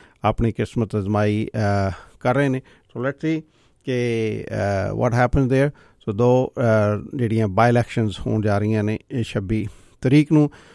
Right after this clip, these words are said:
ਤੇ ਬਾਕੀ, ਅ, ਬ੍ਰਿਟਿਸ਼ ਕੋਲੰਬੀਆ ਦੇ ਵਿੱਚ ਇਸ ਸਮੇਂ ਇਲੈਕਸ਼ਨ ਚੱਲ ਰਹੀ ਹੈ, ਸਸਕੈਚੁਅਨ ਦੇ ਵਿੱਚ ਇਸ ਸਮੇਂ ਇਲੈਕਸ਼ਨ ਚੱਲ ਰਹੀ ਹੈ। ਉੱਥੇ ਦੇਖਦੇ ਹਾਂ ਕਿ ਕਿਹੜੀ ਸਰਕਾਰ, ਅ, ਕਾਮਯਾਬ ਹੁੰਦੀ ਹੈ ਦੁਬਾਰਾ। ਜੁੜੇ ਰਹਿਣਾ ਪ੍ਰੋਗਰਾਮ ਖਬਰਸਾਰ ਦੇ ਨਾਲ। ਪੰਜਾਬ ਦੀਆਂ ਖਬਰਾਂ ਦਾ ਬੁਲੇਟਿਨ ਲੈ ਲਈਏ, ਉਸ ਤੋਂ ਬਾਅਦ ਫਿਰ ਜਿਹੜੀ, ਅ,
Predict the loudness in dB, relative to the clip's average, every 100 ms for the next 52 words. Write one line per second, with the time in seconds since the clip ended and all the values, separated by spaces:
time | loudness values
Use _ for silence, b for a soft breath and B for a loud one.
0 | b -6 0 2 2 0 0 0 -2 -2
1 | -2 0 0 -4 -4 -2 -2 -2 0 2
2 | 4 4 2 0 -2 0 0 2 0 -4
3 | b b -6 0 0 0 -2 0 0 2
4 | 0 -2 -4 -4 -2 0 0 2 2 0
5 | -4 -2 -2 -2 -4 -6 -4 -2 -2 0
6 | 0 -2 B B B B -6 -4 -2 0
7 | 0 -2 -4 -6 -4 -4 -4 -4 -2 -2
8 | -2 -8 b b -6 -2 -2 -2 -2 -2
9 | 0 -2 -2 -4 -4 -4 -4 -4 -4 -4
10 | -8 B B B 0 6 8 6 6 4
11 | 4 4 2 4 4 4 2 2 2 2
12 | 2 0 2 4 4 4 2 2 2 2
13 | 4 2 2 2 4 4 4 2 2 2
14 | 2 0 0 2 4 2